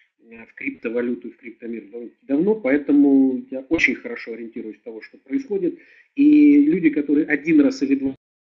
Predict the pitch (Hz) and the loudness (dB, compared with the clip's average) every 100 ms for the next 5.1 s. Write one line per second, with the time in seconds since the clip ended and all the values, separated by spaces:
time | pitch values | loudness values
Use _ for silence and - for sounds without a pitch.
0 | _ _ _ _ _ 139 131 120 120 _ | _ _ _ _ _ -2 -2 -4 -10 _
1 | _ _ _ _ _ 127 135 131 _ 139 | _ _ _ _ _ -16 -16 -18 _ -10
2 | - - 139 - 131 - 139 123 139 123 | -8 -4 -4 -4 -8 -6 -6 -6 -6 -2
3 | 165 143 110 131 135 120 - _ _ _ | -2 -2 -4 -2 -2 -4 -14 _ _ _
4 | - 135 131 139 139 135 127 - 143 123 | -14 -10 -2 2 2 0 -8 -2 0 0
5 | 110 | -6